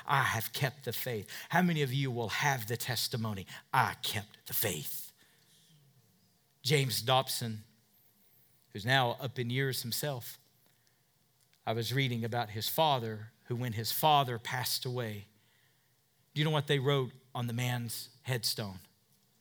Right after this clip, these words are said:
"I never met his dad. I never heard his dad speak. I only know one fact about James Dobson's father,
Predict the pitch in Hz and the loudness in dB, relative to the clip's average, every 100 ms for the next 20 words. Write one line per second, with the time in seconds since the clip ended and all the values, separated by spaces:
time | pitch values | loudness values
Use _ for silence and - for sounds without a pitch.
0 | _ _ _ _ _ - 135 143 135 135 | _ _ _ _ _ -2 4 4 4 4
1 | 156 139 147 123 151 165 151 113 123 120 | 4 4 0 2 2 2 0 0 0 -2
2 | 117 139 123 - 135 127 123 - - 160 | 0 0 0 -2 0 0 0 -2 0 0
3 | 190 - - _ _ _ _ _ _ _ | -2 -6 -20 _ _ _ _ _ _ _
4 | _ _ _ _ _ - 160 190 185 170 | _ _ _ _ _ 4 8 8 8 4
5 | 160 151 151 196 202 190 - 139 110 - | 4 2 2 2 2 -2 4 4 2 -4
6 | 117 120 127 135 131 113 110 135 131 - | -4 -4 -2 -2 -2 -4 -2 -2 -2 -6
7 | 135 123 - 123 110 104 | -6 -8 -4 -2 -2 -6